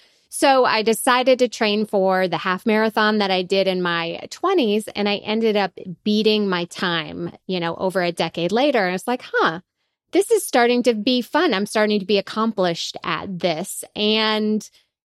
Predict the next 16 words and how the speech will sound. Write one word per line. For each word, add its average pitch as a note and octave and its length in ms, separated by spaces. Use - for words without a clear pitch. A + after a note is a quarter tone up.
then C#4+ 240
I C#4+ 80
was C#4+ 180
like, C4+ 220
"Well, C4+ 160
if C4 100
I C#4 80
can C#4+ 160
run A#3+ 160
a G#3+ 40
half C4 340
marathon, G3+ 640
let's C4 260
try D4 220
a B3+ 80
marathon." G#3 840